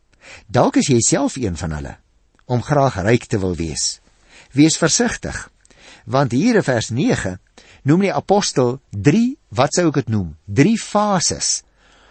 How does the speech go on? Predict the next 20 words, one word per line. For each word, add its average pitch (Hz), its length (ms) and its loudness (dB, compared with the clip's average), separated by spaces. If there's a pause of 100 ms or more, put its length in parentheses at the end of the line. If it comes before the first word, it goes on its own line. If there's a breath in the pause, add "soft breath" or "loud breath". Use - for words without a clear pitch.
(100)
Fases 240 760 0
op 113 160 -4
die 117 120 2
glybaan 117 880 0 (480)
van 123 180 0
finale 117 540 2
ondergang. 107 540 -2 (1120 soft breath)
Eerste 254 360 4
fase. 101 460 -2 (1000)
Mense 131 320 2
val 151 220 2
in 135 60 -2
versoeking, 143 500 -2 (340)
sê - 160 -8
hy. 67 200 -12 (840 soft breath)
Iemand 294 320 4
wat 120 160 -2
ryk 156 280 2
wil 104 160 0
word, 98 200 -2